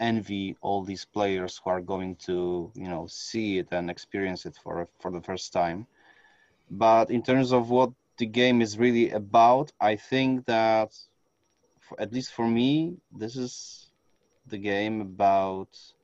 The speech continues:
um, the fragileness of life. You got to live in twenty seventy-seven,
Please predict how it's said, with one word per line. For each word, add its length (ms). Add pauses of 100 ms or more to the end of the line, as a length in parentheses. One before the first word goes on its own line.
(280)
um, 680 (440)
the 80
fragileness 1160 (540)
of 360 (540)
life. 460 (1500)
You 340
got 320
to 320
live 400
in 160
twenty 260
seventy-seven, 960